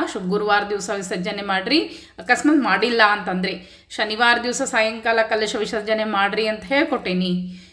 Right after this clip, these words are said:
ಮತ್ತು ಕೆಲವರು ಮಾಡಿರುವುದಿಲ್ಲ, ಅಂಥವ್ರು ಮಾಡಿಲ್ಲ ಅನ್ನೋದಾದ್ರೆ ಅಂಥವ್ರು ನಾಳೆ ಗುರುವಾರ ದಿವಸ ವಿಸರ್ಜನೆಯನ್ನ ಮಾಡಿ, ಮತ್ತೆ ಹೊಸ ಕಲಶ ಇರ್ಬೇಕು.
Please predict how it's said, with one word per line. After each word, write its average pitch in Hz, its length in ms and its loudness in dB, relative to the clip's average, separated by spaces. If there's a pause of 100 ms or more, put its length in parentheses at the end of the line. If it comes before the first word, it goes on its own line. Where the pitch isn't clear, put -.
(160)
ಮತ್ತು 277 320 0
ಕೆಲವರು 240 320 0
ಮಾಡಿರುವುದಿಲ್ಲ, 220 600 2 (260)
ಅಂಥವ್ರು 220 500 -2
ಮಾಡಿಲ್ಲ 208 480 0
ಅನ್ನೋದಾದ್ರೆ 208 840 -2 (220)
ಅಂಥವ್ರು 185 840 -4
ನಾಳೆ 190 300 2
ಗುರುವಾರ 190 360 2
ದಿವಸ 185 280 -2
ವಿಸರ್ಜನೆಯನ್ನ 185 680 0
ಮಾಡಿ, 196 580 0 (100)
ಮತ್ತೆ 180 280 -4
ಹೊಸ - 340 -4 (120)
ಕಲಶ 196 320 0
ಇರ್ಬೇಕು. 190 680 -2